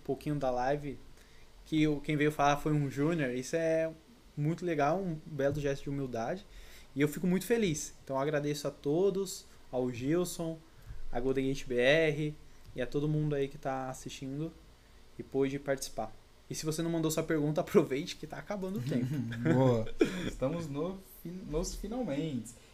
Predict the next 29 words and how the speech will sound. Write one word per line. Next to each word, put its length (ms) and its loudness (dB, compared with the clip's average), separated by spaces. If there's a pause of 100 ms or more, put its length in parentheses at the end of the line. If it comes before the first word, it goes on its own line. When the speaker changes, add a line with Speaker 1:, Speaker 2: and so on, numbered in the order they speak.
(100)
Speaker 2:
E 60 -4
aí 60 4
eu 100 4
tô 180 -2
vendo 320 -4
aqui, 280 -6
ó, 140 2
a 120 0
Eriquinha 280 -4
tá 60 -8
perguntando, 420 0
"Tem 300 -4
vaga, 640 -4 (340)
Golden 320 -2
Gate 320 -2
B 240 -2
R?", 380 -2 (560)
né? 280 -6 (240)
"Queremos 440 -2
trampar 500 -4
na 120 -6
Golden 260 -6
Gate 240 -8
B 100 -6
R." 320 0
O 60 -10
Scone 300 -8
falou, 400 2
"Olha, 340 4